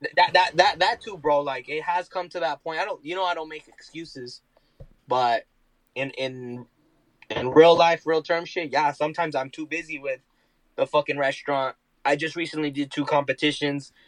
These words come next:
I put the clothing line a little bit on hold. I'm very fucking picky with what I put. Everything I do in this life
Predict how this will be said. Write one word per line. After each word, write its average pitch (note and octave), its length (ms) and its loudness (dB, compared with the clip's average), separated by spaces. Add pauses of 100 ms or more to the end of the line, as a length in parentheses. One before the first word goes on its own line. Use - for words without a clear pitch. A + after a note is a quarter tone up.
(600)
I D3 180 2
put D#3 220 0
the C3+ 160 4
clothing D3 340 0
line C#3 200 -2
a B2+ 40 -8
little D#3 220 4
bit D3+ 160 2
on D3 160 -2
hold. C#3+ 500 0 (340)
I'm C3 240 -2
very D#3+ 340 2 (200)
fucking E3 460 0
picky D#3 420 -4
with C#3 240 -4
what C#3 180 6
I B2+ 120 2
put. C#3 320 2 (2250)
Everything F3+ 540 2
I E3 100 4
do E3 200 -2
in F#3 100 -2
this F#3 180 -2
life F#3 200 2